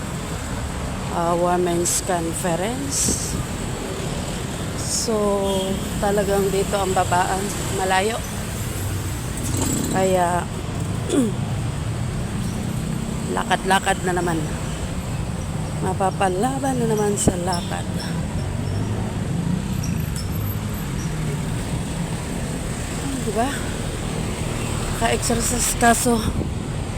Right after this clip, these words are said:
hindi ako nakapagdala ng payong. Tsaka tanghali na. Nine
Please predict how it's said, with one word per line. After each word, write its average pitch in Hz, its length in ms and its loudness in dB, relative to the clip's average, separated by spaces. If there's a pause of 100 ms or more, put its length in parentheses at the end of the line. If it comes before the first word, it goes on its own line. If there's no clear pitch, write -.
(280)
hindi 254 160 4
ako 254 160 4
nakapagdala 233 640 4
ng 220 240 4
payong. 226 480 4 (240)
Tsaka 214 320 0
tanghali 214 560 2
na. 226 80 2 (880)
Nine 226 240 6